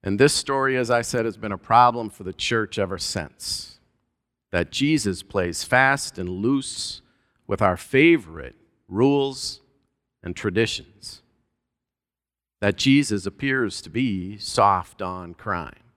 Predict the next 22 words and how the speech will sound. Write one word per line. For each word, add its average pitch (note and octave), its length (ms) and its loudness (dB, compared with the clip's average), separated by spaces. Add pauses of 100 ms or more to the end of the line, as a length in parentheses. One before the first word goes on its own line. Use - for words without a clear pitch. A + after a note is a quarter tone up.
(1700)
The - 40 -12
Bible A#2+ 280 6
doesn't A2+ 360 0
deal B2+ 400 0 (380)
really B2 340 2
so C3 260 0
much C3 340 0
with C#3 240 0
apologies. G2+ 880 4
Scripture A#2+ 640 -2 (420)
deals A#2+ 340 4
far B2+ 320 4
more A#2+ 420 -2
with G2 320 -8
the G#2+ 100 -4
notion A2+ 720 0 (340)
of A2 180 6
our G#2+ 200 4 (260)
Lenten C3+ 520 4
theme D3 560 0
of G#2 240 0 (440)
metanoia, B2 1200 2